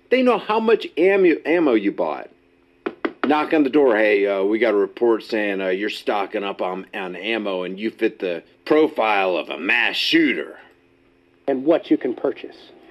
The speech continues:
Speaker 1: They can, through this, they can actually issue red flag laws and say, "You know, we're really concerned about Bobby down the road there. He bought a couple hundred rounds of ammunition, and, uh, we don't think he should have it."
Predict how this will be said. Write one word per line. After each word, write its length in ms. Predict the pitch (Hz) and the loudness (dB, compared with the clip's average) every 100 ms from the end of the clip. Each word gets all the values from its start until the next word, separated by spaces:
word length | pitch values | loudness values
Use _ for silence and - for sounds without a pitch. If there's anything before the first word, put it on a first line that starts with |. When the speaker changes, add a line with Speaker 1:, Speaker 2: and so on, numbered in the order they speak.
| - | -2
Speaker 1:
They 140 | 240 240 | 0 0
can, 160 | - | -4
through 260 | - 226 190 | -2 2 4
this, 240 | 202 254 - | 2 2 2
they 180 | 214 | 0
can 140 | 220 233 | 4 2
actually 440 | 180 175 170 151 | 2 4 4 4
issue 520 | 147 170 - 180 180 151 | 4 4 4 4 4 6
red 320 | 151 185 190 | 4 2 2
flag 320 | 175 233 233 | 0 0 2
laws 360 | 127 101 95 98 | 2 2 0 -4
and 80 | 95 | -2
say, 160 | 123 | -2
"You 140 | 139 220 | -2 -2
know, 120 | 247 | -2
we're 220 | 226 262 | -2 -4
really 280 | 254 262 240 | -2 -2 -2
concerned 480 | 202 175 - 233 214 | -2 -2 -2 0 0
about 320 | 156 147 127 | 0 -4 -2
Bobby 320 | 185 226 185 | -2 0 2
down 260 | 139 143 139 | 2 2 2
the 80 | 135 | 2
road 320 | 170 208 165 | 4 4 4
there. 240 | 139 135 | 4 4
He 140 | 143 180 | 4 2
bought 300 | 170 196 175 | 2 0 0
a 60 | |
couple 360 | 156 185 165 160 | 0 -4 -2 -2
hundred 420 | 170 165 151 - - - - _ | 0 -2 -2 -6 -20 -20 -20 _
rounds 320 | 160 185 175 156 | -2 2 2 0
of 60 | |
ammunition, 720 | 160 170 160 151 220 214 156 | 0 2 4 4 4 2 -2
and, 260 | 139 135 135 | 0 0 2
uh, 180 | 139 135 | 2 4
we 100 | 180 | 4
don't 220 | 226 - | 2 0
think 180 | 165 156 | -2 -2
he 80 | 143 | -4
should 200 | - 123 | -2 0
have 280 | 170 110 117 | 2 0 0
it." 200 | - | -4